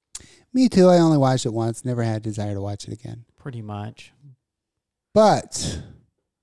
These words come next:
Speaker 1: if they came out with a new Mad Max, would you watch it?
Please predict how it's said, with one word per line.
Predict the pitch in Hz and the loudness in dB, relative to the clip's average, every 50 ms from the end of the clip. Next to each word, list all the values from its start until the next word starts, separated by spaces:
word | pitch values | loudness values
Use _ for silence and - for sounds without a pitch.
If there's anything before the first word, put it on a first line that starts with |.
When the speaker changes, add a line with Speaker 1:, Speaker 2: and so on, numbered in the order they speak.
| _ _ _ _ _ _ _ _ _ _ _ _ _ _ _ _ - | _ _ _ _ _ _ _ _ _ _ _ _ _ _ _ _ -4
Speaker 1:
if | 151 143 - | -4 -4 -2
they | - 156 143 | -2 -4 -4
came | - - 160 160 156 | -2 -2 -2 0 0
out | 151 143 135 - - | -2 -4 -4 -4 -4
with | 135 123 127 | -4 -2 -2
a | 131 | 0
new | 127 139 147 151 | 2 4 4 4
Mad | 143 143 131 127 123 120 | 4 4 4 2 2 2
Max, | 120 117 107 92 - - - - - - - | 0 -4 -4 -6 -8 -12 -14 -14 -14 -12 -10
would | 123 110 - | -10 -10 -10
you | 110 | -10
watch | 110 117 117 113 - - | -12 -12 -12 -12 -14 -14
it? | 113 - | -18 -20